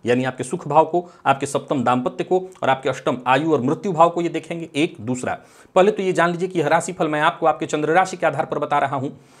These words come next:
यानी आपकी जो चंद्र राशि है उसके आधार पर तो आप इस राशिफल को देखिए ही, अगर आप व्यापारी हैं तो अपने नाम राशि के आधार पर भी इस राशिफल को अवश्य देख लीजिएगा। अब समझिए, असल में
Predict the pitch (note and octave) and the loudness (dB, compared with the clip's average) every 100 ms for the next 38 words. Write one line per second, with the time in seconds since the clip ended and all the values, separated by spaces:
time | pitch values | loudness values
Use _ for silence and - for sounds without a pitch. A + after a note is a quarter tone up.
0 | _ _ A#2+ C#3 C#3+ C#3 C3+ C#3 _ _ | _ _ 4 6 6 2 -2 -8 _ _
1 | _ _ _ - C#3 C#3 D#3 C#3+ - - | _ _ _ 2 2 2 -2 -2 -4 -14
2 | A#2 A2+ A2+ E3 G#3 F#3 E3 D#3+ F3 D#3+ | -8 -4 0 4 4 6 4 4 2 -2
3 | C#3+ G3+ F#3 F3 F3 F3 F3+ E3+ F3 F3 | 2 4 6 4 2 2 4 4 4 2
4 | F3 F3 G3 F3+ E3+ E3+ G#3+ C#3+ F2+ - | 2 -4 -2 0 0 0 -2 -2 -4 -16
5 | _ _ - A#2+ D3+ B2 C3 C#3 G#3 F#3+ | _ _ -2 2 2 4 2 2 2 0
6 | E3 F3+ E3+ - C3+ D3 D3+ B2+ B2+ C3+ | -4 -2 -2 -2 0 0 2 -2 -2 -2
7 | A#2+ A2+ - G#2+ B2+ C3+ A#2+ D#3 - - | -2 -2 -6 -8 -8 -8 -6 -8 -6 0
8 | B2 B2+ B2+ B2+ D3 E3+ D3+ A2+ B2+ - | 2 0 -6 0 2 0 0 0 0 -2
9 | - - - - _ _ _ - F3+ - | -16 -18 -18 -20 _ _ _ -2 -2 -2
10 | F#2 - - _ _ _ _ _ _ _ | -8 -12 -20 _ _ _ _ _ _ _
11 | - E3+ D4 C#4+ F#3+ G#3 B3+ | -6 0 0 0 -2 -2 -4